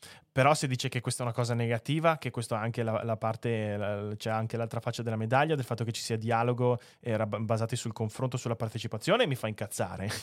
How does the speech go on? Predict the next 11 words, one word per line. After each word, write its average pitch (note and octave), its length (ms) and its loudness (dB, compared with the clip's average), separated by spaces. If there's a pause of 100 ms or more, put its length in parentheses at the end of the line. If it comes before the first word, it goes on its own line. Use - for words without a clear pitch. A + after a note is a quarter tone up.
<laughs> - 160 -4
Questo - 320 0
assolutamente G#2+ 560 -2
no. F#2+ 140 -4 (500)
Il G3+ 100 2
problema A3+ 340 6
è - 20 6
che A#3+ 120 2
manca A3 360 6
una G3+ 120 6
gerarchia. B2+ 720 2